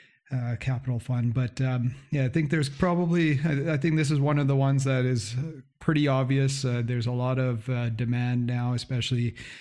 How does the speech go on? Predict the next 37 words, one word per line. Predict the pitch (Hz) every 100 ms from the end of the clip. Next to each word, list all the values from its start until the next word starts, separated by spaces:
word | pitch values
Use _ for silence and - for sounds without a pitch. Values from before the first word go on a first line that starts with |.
| - -
as | 123
this | 110 120
next | 139 139 135 -
year, | 135 139 135 131 - - _ _ _ -
most | 160 143 135 -
likely | 135 143 139 143 131
a | 131
fair | - 139 131 131 127 - - 156
amount, | 135 123 123 131 117
maybe | 131 123
even | 127 123
the | 120
whole | - 131 127
year, | 120 127 127 123 - - - - -
may | 131 123
be | 123 120 120
through | - 131 120
remote. | 117 113 120 123 135 - - -
And | 131 120
so | 127 120
there's, | 123 123 92 101
uh, | 123 123
a |
lot | 123 123 117
of |
companies, | - 123 110 120 120 113 -
um, | 120 120 120 -
that | 127
are | 117 117 123
looking | 123 - 123
to | 104
get | 113 120
into | 117 110 123
the | 117 117 120
educational | 135 113 117 123 110 123 117
technology | - - 120 120 117
market. | 117 117 131